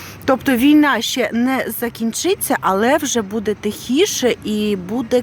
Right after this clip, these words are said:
краще. О, а хтось чув це інтерв'ю? Де його можна подивитися? Хоча, знаєте, вірити комусь, щось якось. Поживемо, побачимо, як воно буде. Бачите, місто.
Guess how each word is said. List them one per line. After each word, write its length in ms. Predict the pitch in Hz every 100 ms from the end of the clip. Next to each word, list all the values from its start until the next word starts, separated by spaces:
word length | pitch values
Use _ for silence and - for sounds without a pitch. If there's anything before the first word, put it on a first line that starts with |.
| -
краще. 840 | 226 196 175 165 - - - 180 185 - - - - - - - -
О, 360 | 220 247 247 233 - -
а 100 | 262
хтось 300 | - 339 -
чув 200 | 453 453
це 180 | - 294
інтерв'ю? 580 | 269 277 269 254 247
Де 240 | 202 302 427
його 160 | 392
можна 360 | 330 302 254 269
подивитися? 840 | 262 240 254 220 202 190 190 190 185 - - - - - - - -
Хоча, 360 | - 349 - 403
знаєте, 440 | 330 381 311 -
вірити 520 | 214 269 359 311 - 277
комусь, 440 | 277 262 285 277
щось 500 | - - 277 254 196
якось. 580 | 240 277 269 - 247 - - - - - - - - - - - - - - - - - - - - -
Поживемо, 560 | 247 262 294 330 381
побачимо, 580 | 381 214 196 196 - 220
як 260 | 226 220 -
воно 200 | 214 220
буде. 340 | 233 370 285
Бачите, 420 | 269 403 - 226 208 -
місто. 480 | 214 208 - 214